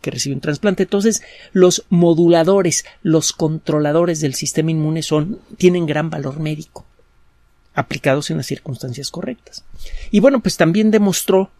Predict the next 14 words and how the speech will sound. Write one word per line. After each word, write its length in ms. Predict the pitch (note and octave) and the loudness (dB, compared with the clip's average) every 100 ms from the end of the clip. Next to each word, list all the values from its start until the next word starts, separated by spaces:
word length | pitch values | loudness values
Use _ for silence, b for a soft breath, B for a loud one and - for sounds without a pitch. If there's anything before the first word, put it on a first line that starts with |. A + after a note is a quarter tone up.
| - - | -20 -8
la, 460 | E3+ D3 C#3+ D3 G3+ _ _ _ - | -4 -4 -6 -10 -14 _ _ _ -12
eh, 380 | G#3 - E3 - | -8 -6 -6 -4
la 520 | D#3 C#3 C3+ D3 D3 - | -4 -4 -4 -6 -8 -8
plitidepsina, 640 | D#3 - F3 - F#3+ F3 | -8 -4 -4 -2 -2 -2
le 100 | F3+ | -2
decía, 360 | D#3 - F3+ - b b _ | -2 0 -2 -4 b b _
una 160 | F#3 F3+ | -4 -4
actividad 520 | F#3+ - D3+ D3 E3+ - _ _ | -4 -6 -2 0 -2 -4 _ _
antiviral 1000 | E3 D#3 - E3 D3+ D#3+ D3+ D#3 E3+ - _ _ _ | -2 -2 -4 -8 -6 -4 -4 -4 -6 -12 _ _ _
bastante 540 | D3+ C3+ - D3+ - | -8 -6 -4 -4 -6
tangible 480 | - C#3+ C3+ F3 D3 | -8 -8 -8 -8 -8
en 120 | D#3 | -8
el 100 | D3+ | -8
laboratorio. 580 | D3+ D3 D#3 D#3 A#3+ A3 | -8 -8 -12 -12 -12 -14